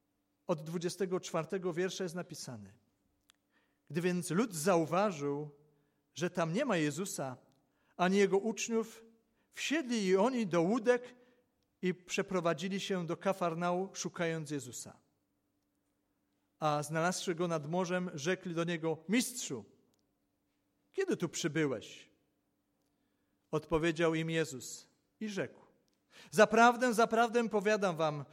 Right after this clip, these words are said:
szukacie mnie nie dlatego, że widzieliście cud, ale dlatego, że jedliście chleb i nasyciliście się. Zabiegacie nie o pokarm,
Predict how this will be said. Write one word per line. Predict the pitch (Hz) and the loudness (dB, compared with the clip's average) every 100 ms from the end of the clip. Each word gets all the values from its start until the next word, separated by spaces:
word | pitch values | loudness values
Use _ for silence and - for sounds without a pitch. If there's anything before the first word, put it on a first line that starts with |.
| - | -14
szukacie | - - 247 - 254 254 247 | -4 0 0 2 2 2 0
mnie | 233 233 | 2 2
nie | 208 311 | 2 0
dlatego, | 240 202 185 214 202 156 131 117 - _ _ _ _ - | 4 4 4 2 2 0 0 -4 -16 _ _ _ _ -12
że | 131 180 | -2 0
widzieliście | 175 165 190 196 - 185 | 0 -2 -2 -2 -2 -2
cud, | - - 262 - - - - _ _ _ _ _ _ _ _ | -2 -2 -2 -2 -14 -20 -20 _ _ _ _ _ _ _ _
ale | 151 151 | 0 0
dlatego, | 139 147 147 190 196 202 220 214 - _ _ _ _ 139 | 0 -2 0 0 2 2 2 -2 -16 _ _ _ _ -6
że | 139 | 0
jedliście | 175 160 185 - 156 | 0 0 -4 -4 -4
chleb | - 180 214 208 - - _ _ _ _ _ _ _ | 0 4 4 2 -10 -20 _ _ _ _ _ _ _
i | 180 | -2
nasyciliście | 185 185 185 190 202 226 - 143 | -2 -2 -6 -6 -4 -4 -6 -10
się. | - 120 98 95 _ _ _ _ _ _ _ _ _ _ - | -10 -14 -16 -20 _ _ _ _ _ _ _ _ _ _ -4
Zabiegacie | 131 202 226 220 226 240 240 220 | 2 2 2 2 4 4 2 0
nie | 285 269 | 0 0
o | 208 | 2
pokarm, | 226 226 220 180 170 165 | 4 4 4 2 0 -6